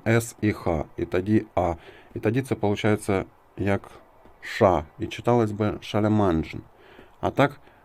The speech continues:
мені кажеться, що правильно це Чарлеманжен.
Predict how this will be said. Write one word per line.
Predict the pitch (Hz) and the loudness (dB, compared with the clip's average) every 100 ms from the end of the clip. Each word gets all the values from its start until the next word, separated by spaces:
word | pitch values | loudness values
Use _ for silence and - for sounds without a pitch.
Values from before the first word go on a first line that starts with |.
| - | -8
мені | 107 107 113 | 2 4 4
кажеться, | 110 98 98 | 2 0 -4
що | - | -6
правильно | 101 92 90 82 | -2 2 4 2
це | 82 76 | 0 -4
Чарлеманжен. | - - 110 127 139 135 110 104 120 120 110 98 104 110 107 85 92 73 | -6 2 4 4 4 2 2 4 4 2 -2 0 2 4 2 0 0 0